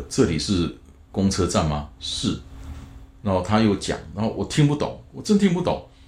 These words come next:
然后我说，“我要去什么地方？”他跟我讲，“就是这里，就是这里，就是这里。”我说，“那，那公车牌呢？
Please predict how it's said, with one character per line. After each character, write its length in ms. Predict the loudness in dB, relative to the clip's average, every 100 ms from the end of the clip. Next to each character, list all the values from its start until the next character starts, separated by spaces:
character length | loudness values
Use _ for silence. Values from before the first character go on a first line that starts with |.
| -20 -20 -20 _ _ _ _
然 160 | -4
后 60 | 0 2
我 80 | 0
说 200 | -4 -4
，“我 200 | -2 -2
要 160 | 0 -2
去 180 | -2 -4
什 260 | -4 -6
么 120 | -4
地 280 | -4 0 0
方？” 380 | 2 0 0 -6 _ _ _ _ _
他 140 | -4
跟 160 | 0 2
我 80 | 2
讲 260 | -2 -8 -8
，“就 160 | -2 0
是 100 | 0
这 140 | 0
里， 140 | 0
就 120 | 0 -2
是 120 | -2
这 160 | -2
里， 100 | -2 -2
就 80 | -2
是 120 | 0
这 180 | 2 2
里。” 120 | 0 -4 -20 -20 _ _
我 140 | -4
说 80 | -2
，“那， 140 | -2 -2
那 100 | -4
公 220 | -2 -2
车 200 | 0 0
牌 380 | 0 -2 0 2
呢？ 180 | 2